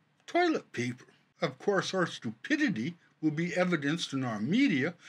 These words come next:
with some of the stupidest headlines humans have ever come up with. So if you think it's bad now,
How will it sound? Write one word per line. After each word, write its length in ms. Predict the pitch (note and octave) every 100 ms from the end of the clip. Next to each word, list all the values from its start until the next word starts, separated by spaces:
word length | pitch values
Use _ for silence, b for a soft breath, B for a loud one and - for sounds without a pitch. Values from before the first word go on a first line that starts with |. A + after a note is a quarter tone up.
| B B F3
with 100 | -
some 220 | A3 F#3+
of 80 | C#3
the 120 | A#2+
stupidest 800 | - - A#3+ F3+ C3+ A2+ G#2 -
headlines 560 | G#3 B3 D3 C3 C3+
humans 380 | - F3 D#3 C3
have 160 | A#2+ C3+
ever 220 | C3+ G#2+
come 300 | - F#2 G2+
up 240 | B3+ D4+
with. 320 | D3 C#3+ B2 - B B B B
So 120 | -
if 200 | F#3+ -
you 100 | C#4+
think 300 | - A3+ -
it's 180 | F3+ B2+
bad 400 | G#2+ B2 A#2 G#2
now, 500 | G#2 G#3 A#3 E3+ F3